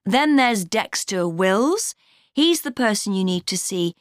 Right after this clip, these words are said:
if you smash a plate or something like that. Don't just leave it and hope no one will notice. It's really important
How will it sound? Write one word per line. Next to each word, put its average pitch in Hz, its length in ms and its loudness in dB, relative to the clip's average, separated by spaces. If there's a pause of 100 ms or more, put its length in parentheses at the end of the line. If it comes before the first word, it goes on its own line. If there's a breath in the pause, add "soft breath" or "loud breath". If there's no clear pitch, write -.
(160)
if - 240 -8
you 165 100 -4
smash 156 500 -4
a 139 60 -6
plate 139 560 -4
or 135 60 -4
something 135 420 -6
like 131 280 -4
that. - 400 -4 (720)
Don't 196 280 -2
just 185 260 -2
leave 175 420 0
it 143 160 -4
and 151 120 -2
hope 165 260 0
no 165 180 0
one 156 140 0
will 156 140 0
notice. 151 580 -4 (260 soft breath)
It's 175 200 -6
really 240 480 2
important 196 680 -2